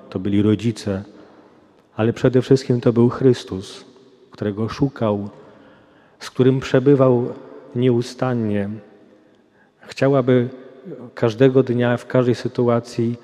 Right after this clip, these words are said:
Chrystus był obecny w jego życiu. I co Chrystus mówi? "Kto idzie za mną, nie będzie chodził w ciemności".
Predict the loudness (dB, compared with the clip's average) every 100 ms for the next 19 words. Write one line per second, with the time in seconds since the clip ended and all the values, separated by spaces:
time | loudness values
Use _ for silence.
0 | -20 -14 -2 -2 0 -4 0 0 0 2
1 | 0 0 -6 -4 -4 0 0 2 0 -4
2 | -10 -10 -14 -18 _ _ _ _ _ _
3 | _ _ -2 0 0 2 0 0 -2 -2
4 | -2 -4 -10 -14 -20 -20 _ _ _ _
5 | _ _ _ _ _ _ -4 2 4 6
6 | 4 4 2 4 2 2 0 -4 -8 -12
7 | -18 -4 -2 2 2 2 -2 -4 -2 -4
8 | -4 -8 -8 -8 -4 -2 -2 -6 -20 -16